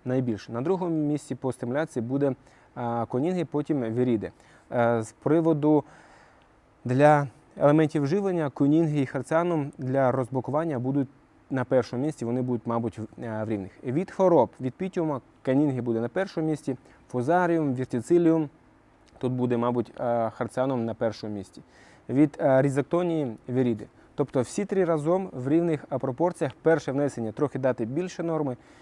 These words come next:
і ви маєте, і, і робіть це раз в два, е, два тижні полив,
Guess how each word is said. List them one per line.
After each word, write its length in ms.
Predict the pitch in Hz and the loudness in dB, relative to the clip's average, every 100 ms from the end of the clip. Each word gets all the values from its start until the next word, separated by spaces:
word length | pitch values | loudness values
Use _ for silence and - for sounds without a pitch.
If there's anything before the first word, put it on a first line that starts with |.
| - 160 | -8 0
і 400 | 135 131 123 117 | 4 4 4 2
ви 160 | 135 | 2
маєте, 560 | 156 147 143 131 131 123 | 2 4 2 2 0 2
і, 220 | 151 139 - - | 2 0 0 0
і 80 | 143 | 2
робіть 280 | 151 165 | 4 2
це 140 | - 123 | 2 4
раз 240 | 139 120 | 4 4
в 60 | 110 | 2
два, 400 | 123 139 127 117 | 0 4 4 4
е, 20 | |
два 180 | 127 135 | 4 2
тижні 240 | 131 110 | 2 -2
полив, 300 | 107 147 185 | -2 0 -2